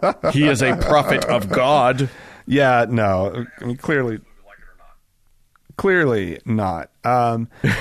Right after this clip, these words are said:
Speaker 1: <laughs> however
Speaker 2: How dare you?
Speaker 1: <laughs> he has something to say about, well, I mean, he's one of these people, he really wants to see, like, Clinton locked up.
Speaker 2: Oh, yeah.
Speaker 1: Lock her up, right?
Speaker 2: Well, here's the thing.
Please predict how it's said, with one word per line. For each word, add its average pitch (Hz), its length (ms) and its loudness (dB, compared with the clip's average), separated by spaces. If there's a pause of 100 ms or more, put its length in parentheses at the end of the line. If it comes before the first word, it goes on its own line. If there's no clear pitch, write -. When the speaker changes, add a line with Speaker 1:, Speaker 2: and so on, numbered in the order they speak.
(220)
Speaker 1:
<laughs> - 500 -16
however 156 880 2
Speaker 2:
How - 40 -4
dare 147 320 0
you? 117 260 0
Speaker 1:
<laughs> - 880 0 (320)
he - 80 0
has 247 100 2
something 220 220 2
to 180 80 2
say 170 400 0
about, 143 580 0
well, 143 300 -4
I - 120 -4
mean, 165 140 2
he's 240 160 2
one 226 80 4
of 190 60 2
these 151 120 2
people, 139 240 0
he 147 140 0
really 135 200 2
wants 110 240 -2
to 104 60 -10
see, 101 220 -4
like, 87 320 -10 (480)
Clinton 98 560 -4 (300)
locked 110 340 -4
up. 80 180 -6 (140)
Speaker 2:
Oh, 147 120 0
yeah. 165 120 4
Speaker 1:
Lock 208 120 0
her 180 120 2
up, - 300 -6
right? 110 120 -2
Speaker 2:
Well, 175 220 2
here's 175 340 2
the 156 120 2
thing. 123 300 -2